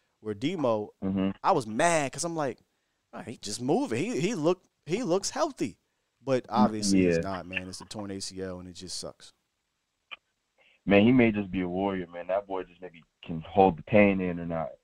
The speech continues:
Speaker 2: As a matter of fact, how you, you, act-, you actually get a chance to catch up with him? 'Cause I, I follow you on Twitter, and you said that you kinda spoke to him. So I was like,
Speaker 1: Yeah.
Speaker 2: um,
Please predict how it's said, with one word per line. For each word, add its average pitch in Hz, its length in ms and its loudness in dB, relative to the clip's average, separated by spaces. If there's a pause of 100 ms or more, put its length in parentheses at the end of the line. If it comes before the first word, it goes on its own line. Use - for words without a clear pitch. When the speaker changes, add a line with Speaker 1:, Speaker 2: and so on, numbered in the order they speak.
(160)
Speaker 2:
As 101 120 0
a - 20 -6
matter 117 180 6
of 117 60 -2
fact, 113 160 2
how 127 160 4
you, 139 240 -8
you, 139 160 -4
act-, 135 160 -2
you 131 80 -6
actually 135 160 -10
get 139 120 -12
a 117 40 -16
chance 131 220 -12
to 101 80 -18
catch 110 260 -4
up 143 100 -12
with 131 120 -12
him? 127 100 -12
'Cause 107 200 -6 (140)
I, 95 40 -6
I - 20 -18
follow 120 200 -2
you 110 120 -4
on 92 120 -8
Twitter, 110 200 -8
and 95 100 -10
you 95 140 -10
said 101 120 -10
that 90 140 -6
you - 80 -20
kinda 80 220 -4
spoke 95 300 0
to 60 60 -14
him. 60 80 -12 (100)
So 67 80 -8
I 64 40 -4
was 71 140 -6
like, 76 180 -4 (480)
Speaker 1:
Yeah. 95 200 -12
Speaker 2:
um, 82 340 0